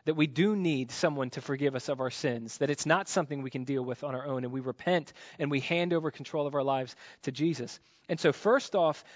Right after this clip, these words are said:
Jesus' power is only available through his weakness. It only enters your life personally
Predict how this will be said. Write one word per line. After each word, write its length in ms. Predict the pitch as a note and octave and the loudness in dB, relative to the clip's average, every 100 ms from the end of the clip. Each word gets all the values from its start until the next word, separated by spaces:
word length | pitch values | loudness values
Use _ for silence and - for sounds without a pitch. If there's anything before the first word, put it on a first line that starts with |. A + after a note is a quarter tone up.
| - | -6
Jesus' 400 | F3+ G#3 F#3+ E3+ | 0 0 0 -4
power 360 | - F#3+ F3+ E3 | 0 4 4 4
is 140 | D#3+ | 2
only 220 | F3+ F3+ D3+ | 0 0 0
available 520 | C3 F3 G#3+ E3+ D3 | 6 8 8 6 0
through 180 | D#3 C3+ | -2 -2
his 200 | C3+ B2+ | -2 -2
weakness. 540 | B2 C3 B2+ D3 - - - - | -6 -6 -10 -10 -16 -20 -20 0
It 120 | F#3 F#3+ | 4 6
only 220 | G#3 G3 | 6 4
enters 300 | G3 F3+ D#3+ | 2 2 0
your 140 | F#3+ | 2
life 340 | F#3+ F3 D#3+ - - | 4 2 0 -10 -2
personally 640 | - G#3+ - F3 D#3 D3+ | 4 4 2 -4 -4 -4